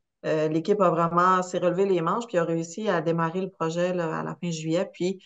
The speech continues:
euh, la clientèle a bien répondu au service. Donc, on est vraiment satisfait. Puis, on a vu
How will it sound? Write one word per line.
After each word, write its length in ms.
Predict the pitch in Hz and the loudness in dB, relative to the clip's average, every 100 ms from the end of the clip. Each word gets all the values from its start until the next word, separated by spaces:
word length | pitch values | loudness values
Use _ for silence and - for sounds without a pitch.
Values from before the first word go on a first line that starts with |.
| _ - | _ -2
euh, 240 | 170 160 160 | 4 6 6
la 160 | 160 | 6
clientèle 720 | 156 175 160 156 190 190 202 185 | 4 0 -2 -2 -2 0 2 2
a 60 | |
bien 200 | 160 175 | 2 0
répondu 480 | 180 175 175 160 165 | 0 0 -2 -4 -2
au 120 | 180 | -4
service. 400 | 170 156 160 170 | -4 -4 -4 -4
Donc, 180 | 170 170 | -4 -6
on 120 | 160 156 | -4 -4
est 80 | |
vraiment 280 | 160 165 208 | 0 2 2
satisfait. 480 | 208 185 - - 240 | 0 -6 -6 -4 -4
Puis, 120 | - | -2
on 100 | 180 | -2
a 100 | 170 | -2
vu 280 | 170 202 | 0 -4